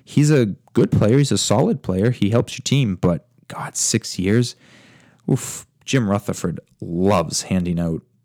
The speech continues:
insane deals, um, in Pittsburgh. So that was quite shocking.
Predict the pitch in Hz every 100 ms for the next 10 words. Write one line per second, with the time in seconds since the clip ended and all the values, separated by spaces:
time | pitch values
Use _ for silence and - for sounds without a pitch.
0 | - 98 87 - 92 90 82 82 73 78
1 | - - 82 80 80 80 73 - - 92
2 | 87 - - - - - 82 80 - _
3 | _ _ _ _ _ _ _ _ _ _
4 | _ _ - - - - 101 104 - _
5 | _ _ - 90 80 80 - - - 87
6 | - 80 - 95 107